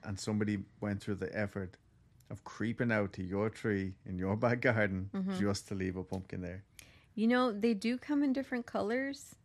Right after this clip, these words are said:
Speaker 2: So I feel like the color of a pumpkin would be easy to manipulate if that was your intention, was to scare this small child.
Speaker 1: Yeah, yeah, yeah.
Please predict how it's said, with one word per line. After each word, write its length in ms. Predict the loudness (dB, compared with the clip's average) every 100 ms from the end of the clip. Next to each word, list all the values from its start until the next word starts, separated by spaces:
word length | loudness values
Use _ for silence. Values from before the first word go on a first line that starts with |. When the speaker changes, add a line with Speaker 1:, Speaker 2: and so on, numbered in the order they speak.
| _ -20 -20 -20 -20 _
Speaker 2:
So 160 | 0 2
I 120 | 2
feel 220 | 2 2
like 220 | 2 0
the 100 | -4
color 540 | -8 -2 0 2 2 0
of 240 | 0 -2 -4 -16 -8 -4
a 80 |
pumpkin 580 | -2 -2 -2 0 -2 0
would 160 | -2 -2
be 320 | -4 -4 -6 -10 _ _ -4
easy 560 | -4 -2 -4 -4 -6 -10 -20 -8
to 120 | -4
manipulate 680 | -2 -2 -2 -2 -2 -2 -2
if 180 | -4 -2
that 180 | 0 0
was 220 | -2 -4
your 80 | -4
intention, 580 | -4 -4 -4 -2 -2 -2
was 120 | -4
to 140 | -6 -10
scare 380 | -8 -2 0
this 160 | 0 -4
small 260 | -2 -2 -2
child. 460 | -2 -2 -2 -4 0
Speaker 1:
Yeah, 280 | 6 8 8
yeah, 140 | 8
yeah. 280 | 6 4